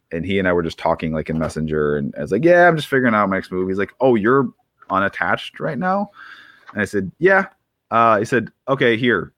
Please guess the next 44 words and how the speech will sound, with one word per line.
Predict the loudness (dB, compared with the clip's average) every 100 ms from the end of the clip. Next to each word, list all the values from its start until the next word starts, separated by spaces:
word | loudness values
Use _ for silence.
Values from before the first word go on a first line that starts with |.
| -6
email, | -2 0 0 -4 -6 -4
email | -2
my | -4 -6
publisher. | -8 -8 -8
You | -8 -8
should | -6
go | -4 -4
there. | -4 -6
I'm | -6 -6 -6
really | -4 -4
happy | -2 -2 -2
there. | -2 -2 0 -4 -8 -20 _ _ -6
Um, | -2 -2 -2 -6 -10 _ _ _ _
I | -6
think | -6 -6
you'd | -4
be | -4
a |
great | -2 -4 -6
fit. | -4 -2 -2 _ _ _ _ _ _ _ _
I'll |
put | -6 -4
in | -2
a |
word | 0 -2
for | -2 -4
you." | -2 -2 -4 -8 _ _
Um, | -6 -4 -2 -2 -4 -6 -10 _
so | -8 -2 -2 -2 -10 _ -2
yeah, | 0 0
he | -2
made | -2 0
the, | -2 -2
I |
reached | 0 0 0
out | -2
to | -2
them, | -4 -4 -6
and | -6
then | -4 -4
they | -4 -2 -4
wanted | -4 -4 -2
to | 0 0
re-, | 0 -2